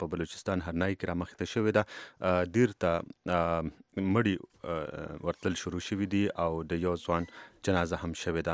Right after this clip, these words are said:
په دې موضوع باندې به خبرې کوو چې اکثره په بلوچستان کې په درنګونو کې یا ماینونو کې، آه، د، م، دیر او د سوات د پښتونخوا د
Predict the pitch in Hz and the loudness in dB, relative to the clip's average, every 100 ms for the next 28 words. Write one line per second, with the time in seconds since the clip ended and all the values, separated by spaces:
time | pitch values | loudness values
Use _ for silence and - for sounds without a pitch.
0 | 80 101 123 131 120 127 120 113 110 101 | -2 2 4 4 4 4 4 2 0 0
1 | 113 - 117 123 - 104 - 85 - 95 | 0 2 0 0 2 2 0 -4 -2 -2
2 | 92 85 82 69 - - 80 85 85 101 | 0 0 -2 -4 -10 -8 -6 -6 -4 -2
3 | - 113 113 85 - - - - 98 98 | 2 2 2 -2 -2 -16 -2 4 6 6
4 | 110 117 117 117 117 90 85 87 101 87 | 4 4 2 2 4 4 2 2 2 2
5 | - 101 - - - - 87 87 85 87 | 0 -2 -2 -14 -16 0 4 4 4 4
6 | 82 80 87 87 85 - 285 _ _ - | 2 -4 -6 -4 -6 -10 -20 _ _ -4
7 | 95 107 120 - 87 82 - 95 85 80 | 2 4 4 4 2 0 0 0 2 -2
8 | - - 87 - 85 | -8 -4 -2 0 -2